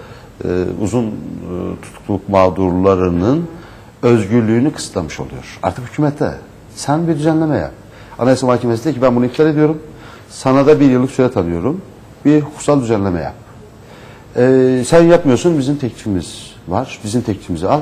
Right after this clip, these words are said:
hemen düzenle. Çünkü bakın bir söz vardır. Geciken adalet adalet değildir. Hı hı. E, şimdi,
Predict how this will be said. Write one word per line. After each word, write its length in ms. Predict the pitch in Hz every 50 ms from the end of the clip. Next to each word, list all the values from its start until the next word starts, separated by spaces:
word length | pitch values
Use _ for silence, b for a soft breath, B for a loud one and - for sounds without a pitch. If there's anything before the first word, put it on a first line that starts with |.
| 139 113
hemen 260 | 101 107 113 110 95
düzenle. 340 | 87 92 90 82 78 73 71 B B B B B B B B B B B - -
Çünkü 520 | - - - 139 180 180 - - 123 87 73 - - - - - B B B B B B B B B - - - - - - - -
bakın 280 | 131 - - 110 101 - - - - - - -
bir 220 | 113 123 123 117
söz 300 | - - 135 143 135 120
vardır. 440 | 113 104 92 87 76 90 82 73 - - -
Geciken 420 | 117 113 101 113 110 - 139 139
adalet 320 | 127 107 90 104 131 131 135
adalet 300 | 117 101 127 120 - -
değildir. 300 | 135 101 - - - - - - - - - - - - - - - - - - B B B B B B B B -
Hı 60 | -
hı. 40 | 101
E, 60 | 104
şimdi, 480 | 98 - - - - 123 123 131 123 139